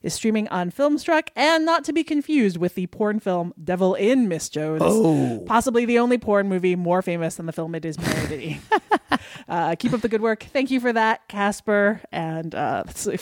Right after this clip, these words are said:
Speaker 1: great, that's a great recommendation. And we've got one from Marcia, who writes that her wife, Liz, recommends Jordskott.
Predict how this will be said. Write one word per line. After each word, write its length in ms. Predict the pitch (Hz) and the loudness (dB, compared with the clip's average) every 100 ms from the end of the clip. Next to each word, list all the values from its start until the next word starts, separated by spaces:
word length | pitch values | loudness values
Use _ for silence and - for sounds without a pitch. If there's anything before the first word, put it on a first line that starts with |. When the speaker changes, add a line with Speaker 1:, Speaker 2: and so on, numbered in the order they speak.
| - | -4
Speaker 1:
great, 300 | 180 156 - - | -2 0 -2 -8
that's 140 | - | -4
a 40 | 170 | 2
great 180 | 160 - | 4 2
recommendation. 680 | 151 147 143 143 208 254 - - - - - _ | 0 0 0 0 4 4 2 -12 -18 -18 -20 _
And 520 | 180 220 294 285 226 190 | -2 0 2 2 0 -2
we've 180 | 185 | -4
got 160 | - 214 | 0 0
one 160 | 220 226 | 0 0
from 260 | 240 226 | -2 -2
Marcia, 680 | 208 196 339 - 156 95 160 | 0 2 2 0 -4 -4 -6
who 280 | 202 196 190 | -6 -6 -6
writes 540 | 170 175 277 381 - - | -6 2 2 2 -4 -4
that 220 | 247 233 - - | -2 -2 -6 -12
her 300 | - 320 381 | -2 2 2
wife, 480 | 339 208 190 190 - - | 2 2 2 2 -2 -12
Liz, 680 | 190 247 370 160 170 254 - | -4 2 2 2 0 -2 -6
recommends 720 | 160 180 196 185 190 190 180 - - _ - 175 196 247 | -6 -4 -2 -2 0 -2 -4 -12 -20 _ -6 2 6 6
Jordskott. 840 | 254 196 - - 123 - - - | 6 2 -4 -6 -6 -6 -8 -10